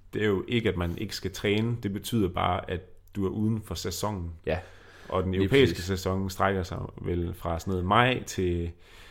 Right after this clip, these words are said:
Speaker 1: til september, måske lidt ind i oktober. Så
Speaker 2: Ja.
Speaker 1: det er ligesom
Speaker 2: Det er in
Speaker 1: sæson,
Speaker 2: season.
Speaker 1: og
Speaker 2: Ja.
Speaker 1: så er vi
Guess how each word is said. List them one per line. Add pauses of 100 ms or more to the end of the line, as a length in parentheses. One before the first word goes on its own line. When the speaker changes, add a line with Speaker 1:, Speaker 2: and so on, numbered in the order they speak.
(300)
Speaker 1:
til
september,
måske
lidt
ind
i
oktober. (140)
Så
Speaker 2:
Ja.
Speaker 1:
det
er
ligesom (240)
Speaker 2:
Det
er
in
Speaker 1:
sæson,
Speaker 2:
season. (100)
Speaker 1:
og
Speaker 2:
Ja.
Speaker 1:
så
er
vi